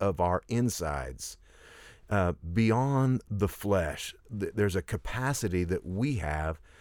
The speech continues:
to be like Jesus. No, we're not ever gonna be sinless, but we have the ability to have a heart like Jesus. And when we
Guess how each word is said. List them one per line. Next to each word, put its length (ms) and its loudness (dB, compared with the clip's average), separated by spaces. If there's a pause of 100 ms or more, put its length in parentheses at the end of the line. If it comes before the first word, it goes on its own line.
(320)
to 100 0
be 260 2
like 280 0
Jesus. 340 -4
No, 160 0
we're 120 0
not 160 0
ever 140 -4
gonna 140 2
be 160 0
sinless, 640 -2 (380)
but 460 2
we 440 0
have 540 -2
the 140 -2
ability 840 0 (460)
to 540 4
have 300 -2
a 80 4
heart 600 -4
like 300 -4
Jesus. 560 -6
And 320 -2
when 380 0
we 340 0